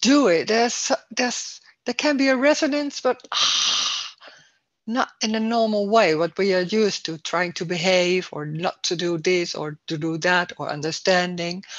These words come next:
All that doesn't work here. What, what is that?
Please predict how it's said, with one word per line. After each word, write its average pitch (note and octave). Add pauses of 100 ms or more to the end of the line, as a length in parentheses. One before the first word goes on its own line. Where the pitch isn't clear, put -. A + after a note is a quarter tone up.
(360)
All D4
that C#4
doesn't A3+ (300)
work A3
here. - (1040)
What, D#4+
what D4+
is E4
that? -